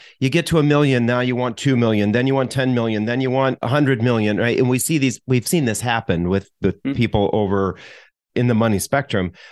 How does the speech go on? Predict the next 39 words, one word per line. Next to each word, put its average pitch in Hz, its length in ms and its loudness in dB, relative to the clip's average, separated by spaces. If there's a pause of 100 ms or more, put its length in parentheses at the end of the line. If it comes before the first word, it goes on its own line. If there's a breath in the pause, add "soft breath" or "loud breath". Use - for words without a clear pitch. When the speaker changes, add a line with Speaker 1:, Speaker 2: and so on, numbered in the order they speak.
Speaker 1:
But 143 140 2
then 160 180 4
the 147 100 0
kind 156 240 0
of 131 60 0
the 123 60 -2
same 160 300 0
thing 113 220 0
can 104 140 -2
happen 101 400 -2
with 95 180 0
your 92 100 0
body, 104 420 0
right? 90 400 -2 (220 loud breath)
You 117 140 0
get 139 200 0
to 147 120 -2
this, 123 300 0
if 123 140 0
you're 131 120 2
just 170 400 0
focusing 135 500 0
on 101 220 -2
the 101 120 0
outward 98 300 0
appearance, 98 680 0 (320 loud breath)
you 117 160 2
get 180 240 2
to 151 120 4
a 127 40 4
certain 110 360 0
level, 101 420 0 (180 loud breath)
and 107 180 0
then 160 180 2
you 170 100 2
pivot 131 500 0
to - 120 -6
looking 120 400 -2
at 107 220 -4